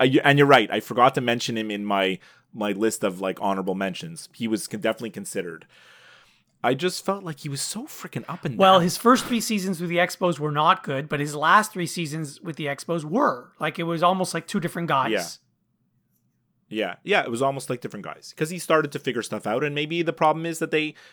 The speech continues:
Speaker 1: they brought him up too quick,
Speaker 2: But
Speaker 1: right?
Speaker 2: you
Speaker 1: The difference between a guy like Bryn Smith, who was consistent every year, is, like, he was, like, a professional pitcher from the day they started him till the day he left. Whereas Javier Vasquez, they, uh,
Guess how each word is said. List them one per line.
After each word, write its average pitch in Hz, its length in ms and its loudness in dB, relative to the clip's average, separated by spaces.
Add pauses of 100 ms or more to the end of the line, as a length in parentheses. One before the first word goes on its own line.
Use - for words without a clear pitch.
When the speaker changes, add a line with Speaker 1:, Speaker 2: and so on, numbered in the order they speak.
Speaker 1:
they 139 80 0
brought 131 240 6
him 131 80 0
up 123 140 -4
too 131 100 -4
quick, 139 300 0
Speaker 2:
But - 100 2
Speaker 1:
right? 92 140 0
Speaker 2:
you 320 340 2
Speaker 1:
The 120 80 0
difference 143 320 0
between 143 340 -4
a 131 100 4
guy 123 180 4
like 127 240 4
Bryn 131 160 2
Smith, 139 280 0
who 139 60 -2
was 120 140 0
consistent 120 440 -8
every 107 220 0
year, 123 240 2
is, 101 140 -2
like, 107 160 -6
he - 180 -10
was, 120 240 0
like, 113 200 -2
a - 20 -20
professional 117 500 -6
pitcher 117 340 -6
from 101 200 -12
the 98 100 -12
day 104 240 -4
they 101 140 -4
started 95 400 -6
him 113 280 -14
till 101 140 -14
the 95 100 -14
day 98 220 -8
he 98 80 -14
left. 113 420 -6 (380)
Whereas 98 320 0
Javier 110 300 -2
Vasquez, 107 480 -2
they, 98 160 -8
uh, 95 320 -6